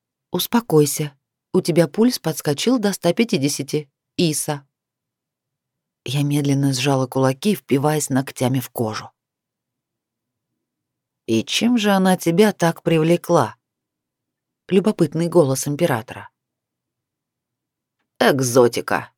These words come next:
равнодушно произнёс лорд. Хоть бы отзвук заинтересованности.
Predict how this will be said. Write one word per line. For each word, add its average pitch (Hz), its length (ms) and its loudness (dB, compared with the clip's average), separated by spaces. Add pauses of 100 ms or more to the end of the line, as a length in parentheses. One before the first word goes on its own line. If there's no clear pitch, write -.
(720)
равнодушно 139 640 0
произнёс 127 540 -2
лорд. 110 400 -2 (1040)
Хоть 233 260 0
бы 208 300 2
отзвук 240 440 0
заинтересованности. 180 1160 -2